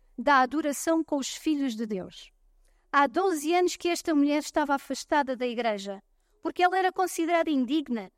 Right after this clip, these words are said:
de ir ao templo e de louvar o nome de Deus. Se fosse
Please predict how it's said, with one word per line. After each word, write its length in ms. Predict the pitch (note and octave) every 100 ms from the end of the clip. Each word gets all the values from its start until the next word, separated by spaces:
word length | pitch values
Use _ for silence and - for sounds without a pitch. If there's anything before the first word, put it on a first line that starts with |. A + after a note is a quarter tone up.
| _ -
de 140 | G#3+
ir 120 | C#4+ C#4
ao 140 | A3+
templo 500 | - D4 D4 - F#3 - _ _ -
e 100 | A3+
de 80 |
louvar 600 | E4 D4 A3+ G#3 B3+ C#4+ - _ _ -
o 120 | B3+
nome 480 | A#3+ A#3 A3+ A#3 A#3+ _ _ _
de 160 | G3+ A3
Deus. 400 | G3+ - - _ _ _ _ _ _ _ _
Se 260 | - - D4
fosse 480 | - F4 F4 -